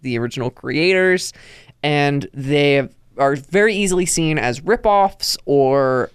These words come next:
as, you know, um, fakes or forgeries,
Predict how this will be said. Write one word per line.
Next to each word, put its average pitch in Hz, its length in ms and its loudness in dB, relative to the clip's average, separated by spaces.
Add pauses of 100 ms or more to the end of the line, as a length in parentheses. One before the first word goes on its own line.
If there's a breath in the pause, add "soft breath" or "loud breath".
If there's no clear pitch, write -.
as, 113 540 0
you 131 100 -2
know, 113 300 -4 (100)
um, 107 580 -2
fakes - 640 -2
or 120 140 -6
forgeries, 170 1120 0